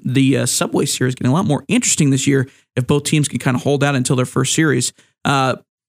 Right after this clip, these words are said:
rounding out the N L East, the Marlins are twelve and ten. They're in second place. The Phillies are eleven and twelve. They're in third place. The Braves are eleven and thirteen. The defending champs coming out a little underwhelming right now. They're eleven and thirteen in fourth place, and the Nationals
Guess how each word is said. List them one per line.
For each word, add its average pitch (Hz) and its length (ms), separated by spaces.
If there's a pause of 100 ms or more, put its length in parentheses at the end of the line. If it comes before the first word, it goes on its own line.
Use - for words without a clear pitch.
(280)
rounding 160 240
out 151 100
the 160 140
N 147 60
L 147 140
East, 147 160
the 151 60
Marlins 170 340
are 147 80
twelve 143 280
and 131 100
ten. 180 300
They're 151 120
in 131 80
second 170 320
place. 165 240
The 143 80
Phillies 156 300
are 139 80
eleven 135 280
and 117 100
twelve. 170 360
They're 139 120
in 135 80
third 208 300
place. 202 320 (280)
The 135 80
Braves 185 400
are 165 80
eleven 165 300
and 135 100
thirteen. 185 400
The 160 60
defending 160 320
champs 160 320
coming 160 220
out 147 100
a 139 40
little 165 320
underwhelming 160 680
right 175 160
now. 170 260 (320)
They're 143 80
eleven 135 280
and 127 100
thirteen 135 360
in 123 200
fourth 196 360
place, 143 320
and 131 100
the 135 40
Nationals 143 580